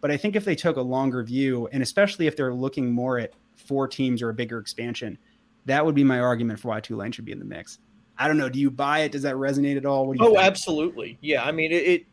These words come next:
Speaker 2: the other schools that are candidates don't hold a candle to them academically or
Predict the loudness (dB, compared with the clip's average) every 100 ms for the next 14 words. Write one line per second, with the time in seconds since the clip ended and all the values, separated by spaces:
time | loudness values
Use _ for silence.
0 | -20 -2 0 0 -6 _ 0 4 4 2
1 | -2 0 0 2 0 0 -2 -2 -2 -4
2 | -6 -6 -8 -10 -6 -4 -4 -2 -4 -6
3 | -6 -4 -2 -4 -2 -4 -4 -4 -2 -2
4 | 0 2 2 0